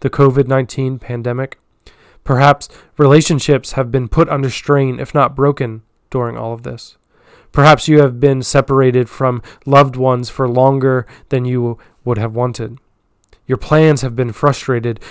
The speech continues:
Your hopes have all but disappeared. Can you,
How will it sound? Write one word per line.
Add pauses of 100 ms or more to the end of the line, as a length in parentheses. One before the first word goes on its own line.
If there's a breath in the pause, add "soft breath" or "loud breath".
(140 loud breath)
Your
hopes (180 soft breath)
have
all
but
disappeared. (380 soft breath)
Can
you,